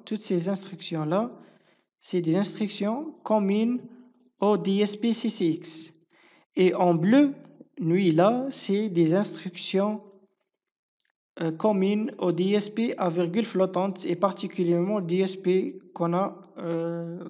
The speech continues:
qu'on étudie là, c'est le C soixante-sept treize. Donc, par exemple, euh, commençons par cette instruction-là, nop. Elle ne provoque aucun délai d'exécution,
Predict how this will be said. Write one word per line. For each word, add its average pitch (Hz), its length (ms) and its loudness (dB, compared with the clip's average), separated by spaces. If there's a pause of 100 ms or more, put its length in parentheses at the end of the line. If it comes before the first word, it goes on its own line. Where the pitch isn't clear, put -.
qu'on 196 160 -10
étudie 175 400 -6
là, 196 200 -2
c'est 185 240 -6
le 175 120 -4
C 180 220 -8
soixante-sept 180 720 -10
treize. 220 340 -8 (880)
Donc, - 320 2 (540)
par 180 80 2
exemple, 208 440 0 (1080)
euh, 156 1120 0 (100)
commençons 165 420 -2
par 170 260 2
cette 160 260 -4
instruction-là, 160 720 -6 (460)
nop. 185 320 0 (2000)
Elle 196 100 2
ne 214 80 4
provoque 185 440 2
aucun 233 260 2
délai 196 460 2 (760)
d'exécution, 175 840 -2